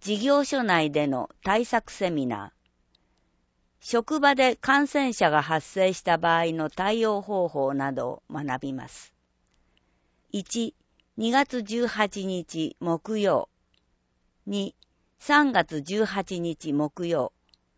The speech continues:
いずれも十時から十二時。ところ、保健所、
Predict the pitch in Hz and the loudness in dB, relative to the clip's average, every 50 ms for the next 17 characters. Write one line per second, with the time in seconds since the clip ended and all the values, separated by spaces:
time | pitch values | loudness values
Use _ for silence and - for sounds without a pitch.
0 | _ _ _ _ _ _ _ - - 220 208 214 247 285 269 285 277 262 247 247 | _ _ _ _ _ _ _ -4 -2 -2 -2 -2 -2 0 2 2 2 2 2 0
1 | 233 - - _ - 190 196 254 294 302 285 226 214 196 - - 147 139 139 139 | 0 -2 -4 _ -12 -8 -4 -2 0 0 0 -2 -2 -2 0 2 2 4 2 0
2 | 143 160 180 190 208 202 185 185 175 151 147 127 - - _ _ _ _ _ _ | 0 -2 -4 -2 -2 -2 -2 -2 -4 -6 -8 -10 -12 -14 _ _ _ _ _ _
3 | _ _ _ _ _ _ _ _ - 190 185 - 208 208 196 196 185 - - _ | _ _ _ _ _ _ _ _ -4 -2 -2 0 2 2 4 4 2 0 -2 _
4 | _ _ _ _ _ _ _ - 202 190 - 254 254 254 247 240 220 214 220 214 | _ _ _ _ _ _ _ -8 -6 -2 2 2 4 4 4 2 2 4 4 4
5 | 202 - | 2 0